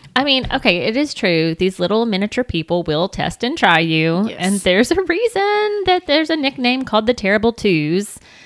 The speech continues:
Speaker 1: And you and I both think three gives two a run for its money.
Speaker 2: Amen to that.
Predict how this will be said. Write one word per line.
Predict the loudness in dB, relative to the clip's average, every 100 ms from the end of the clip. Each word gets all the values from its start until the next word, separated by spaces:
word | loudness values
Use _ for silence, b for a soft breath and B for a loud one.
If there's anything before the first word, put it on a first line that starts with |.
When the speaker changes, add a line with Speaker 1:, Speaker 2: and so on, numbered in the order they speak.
| B B -6
Speaker 1:
And | -2 0 0 -2 -6 -6
you | -2 -2
and | 0
I | 2
both | 2 2
think | -2 -4 -4
three | -6 -4 -4 -4
gives | -2 -2 -2
two | -6 -4 -4 -4 -4
a | -4 -4
run | -2 -4 -4
for | -4 -2
its | -2 -2
money. | -2 0 -2 -4 -6
Speaker 2:
Amen | -6 -6 -8
to | -10 -4
that. | -4 -4